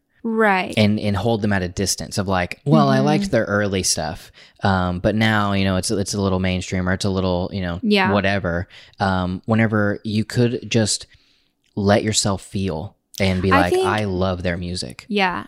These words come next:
Speaker 1: I think there's just something really, like, threatening about, about truly enjoying things, like, uh, to, on a personal level. Like, I
Speaker 2: Mm-hmm.
Speaker 1: think there's something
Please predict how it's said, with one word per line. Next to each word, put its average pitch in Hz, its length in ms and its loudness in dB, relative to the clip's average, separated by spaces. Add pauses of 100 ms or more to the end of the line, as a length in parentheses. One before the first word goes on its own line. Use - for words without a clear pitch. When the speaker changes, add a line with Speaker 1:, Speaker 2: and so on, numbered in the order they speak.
(120)
Speaker 1:
I 247 160 -2
think 302 380 0
there's 302 280 -2
just 269 220 0
something 233 420 0
really, 196 380 0
like, 185 340 -6 (1700)
threatening 359 720 -4 (840)
about, 226 540 2 (840)
about 202 460 2 (720)
truly 233 520 6
enjoying 185 580 0
things, - 400 -12
like, 240 160 -2
uh, 240 60 -2 (160)
to, 240 500 2 (480)
on 220 160 4
a 202 40 2
personal 202 500 -2
level. 170 400 -8
Like, 202 180 2
I 196 80 2
Speaker 2:
Mm-hmm. 165 80 -2
Speaker 1:
think 214 200 0
there's 202 180 -2
something 214 540 0